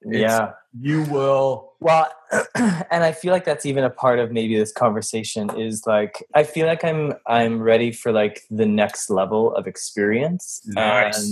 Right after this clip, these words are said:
Speaker 2: And, um,
Speaker 1: Perfect.
Speaker 2: I'm just, I'm just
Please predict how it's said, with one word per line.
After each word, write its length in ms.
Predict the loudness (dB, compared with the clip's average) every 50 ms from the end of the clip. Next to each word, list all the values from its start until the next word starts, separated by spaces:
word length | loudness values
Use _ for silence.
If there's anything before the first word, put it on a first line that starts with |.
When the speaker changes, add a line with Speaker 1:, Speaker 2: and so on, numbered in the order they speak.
| -8
Speaker 2:
And, 160 | -8 -12 -12 -14 -16 -18 _ _ -2 0
um, 440 | 2 2 2 2 0 -2 -4 -4 -2
Speaker 1:
Perfect. 520 | -2 -2 -2 0 0 0 0 -2 -6 -14 -20 _ _ -14 -14 -12 -6 -2
Speaker 2:
I'm 220 | 0 0 0 0
just, 380 | 0 -2 -2 -2 -4 -10 -12 -12 _ 0
I'm 240 | 2 4 4 2 2
just 540 | 0 -2 -2 -2 -4 -4 -6 -8 -14 -14